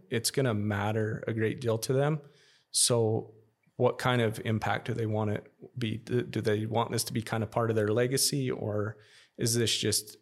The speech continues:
a, a means to, you know, perhaps making, um, money or whatever it becomes? And so really cast the, cast the vision,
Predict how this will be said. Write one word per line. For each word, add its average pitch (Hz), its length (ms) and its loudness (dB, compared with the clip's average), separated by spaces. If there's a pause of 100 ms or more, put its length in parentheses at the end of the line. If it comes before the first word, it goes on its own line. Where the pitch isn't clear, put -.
a, 107 380 -2
a 110 40 2
means 110 400 2
to, 110 360 -2 (220)
you 120 160 -4
know, 110 180 -4
perhaps - 420 -6
making, 110 440 -4 (680)
um, - 400 -8 (840)
money 127 380 4
or 117 180 4
whatever 117 340 4
it - 100 -2
becomes? 107 560 -2
And 113 120 -2
so 113 440 2 (480)
really 123 680 2 (960)
cast - 480 0
the, 123 340 2 (400)
cast - 380 0
the 151 80 2
vision, 113 640 0